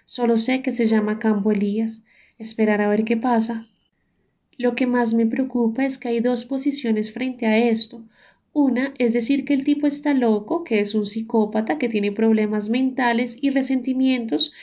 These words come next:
que lo convierten en un trastornado con tendencias homicidas.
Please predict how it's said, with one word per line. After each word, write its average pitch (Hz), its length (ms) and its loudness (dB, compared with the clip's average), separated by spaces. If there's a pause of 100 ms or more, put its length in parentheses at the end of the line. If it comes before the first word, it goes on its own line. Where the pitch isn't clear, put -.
(180)
que 302 100 -6
lo 285 160 4
convierten 269 560 0
en 269 100 0
un 226 220 0
trastornado 220 880 0
con 240 240 -4
tendencias 220 720 0
homicidas. 214 840 -2